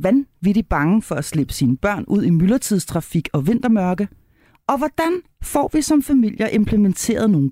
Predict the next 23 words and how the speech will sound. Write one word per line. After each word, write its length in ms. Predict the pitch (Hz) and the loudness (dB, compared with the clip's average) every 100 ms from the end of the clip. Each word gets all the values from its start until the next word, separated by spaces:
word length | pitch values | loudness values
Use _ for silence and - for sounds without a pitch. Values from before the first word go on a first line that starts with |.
| - | -2
gode 280 | 233 247 294 | 0 2 0
cykelvaner, 680 | - 233 226 220 208 196 202 - _ - | 0 0 2 0 2 2 0 -4 _ -6
når 100 | 165 | -4
hamsterhjulet 800 | 131 175 - - 175 151 139 147 | -2 -4 -4 -2 -2 -2 -4 -2
kører 320 | - 208 214 | 2 2 0
derudad, 500 | 156 - 247 240 240 - - - | -2 -2 -2 0 -4 -6 -18 -10
og 140 | - 294 | -4 -4
det 120 | 302 | -2
trods 340 | - 175 165 | -4 -4 -2
alt 200 | - - - - | -4 -6 -6 -2
er 160 | 214 240 - | -2 -4 -2
nemmere 460 | 143 123 95 98 104 - _ | 0 0 -2 -4 -6 -10 _
at 80 | 180 | -6
tage 220 | - 147 - _ - | -4 -10 -12 _ -4
bilen? 380 | 123 90 92 87 _ _ _ - - - - - _ _ 302 | -4 -4 -6 -8 _ _ _ -20 -18 -20 -20 -20 _ _ -4
Alt 100 | 302 | -2
det 180 | 269 254 - | 0 -2 -4
skal 180 | - 262 | -4 -2
det 80 | 233 | 0
handle 360 | 196 196 214 - | 2 0 0 -2
om 180 | 185 - | -2 -2
i 60 | 208 | -2
dag, 240 | 185 160 | -2 -4